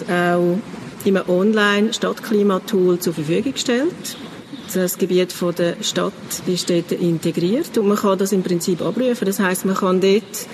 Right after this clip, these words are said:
seine Adressen eingeben, wo man sieht dann, in was für ein Gebiet bin ich, ist das stark wärmebelastet, ja, nein,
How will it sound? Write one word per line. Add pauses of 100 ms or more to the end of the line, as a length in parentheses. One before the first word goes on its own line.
(260)
seine
Adressen
eingeben, (840)
wo
man
sieht
dann, (560)
in
was
für
ein
Gebiet
bin
ich,
ist
das
stark
wärmebelastet,
ja,
nein,